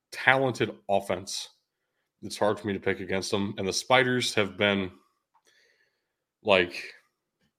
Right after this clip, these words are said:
I don't know, we've only picked them a couple times, and every time we do, it feels like a, a, almost a disappointing weekend for them. So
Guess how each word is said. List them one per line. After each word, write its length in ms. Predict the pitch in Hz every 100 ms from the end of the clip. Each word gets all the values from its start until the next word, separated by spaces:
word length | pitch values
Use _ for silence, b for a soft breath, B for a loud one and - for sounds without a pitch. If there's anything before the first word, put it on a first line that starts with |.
| _ _ _ _ _
I 60 | -
don't 120 | 143
know, 60 | 110
we've 180 | 101 110
only 160 | 135
picked 180 | 113 127
them 140 | 127 104
a 40 |
couple 220 | 127 113
times, 480 | - 107 117 120 113
and 100 | -
every 220 | 101 107
time 160 | 101 107
we 100 | 101
do, 220 | 101 101
it 100 | 101
feels 280 | - 101 98
like 240 | 98 98
a, 260 | 104 95 101 -
a, 120 | 98 95
almost 300 | 104 107 -
a 40 |
disappointing 760 | 95 117 120 113 107 104 98 95 _ _ _ _
weekend 380 | 110 101 92 90
for 160 | - 90
them. 180 | - - _ _ b b b b b
So 520 | - 98 98 92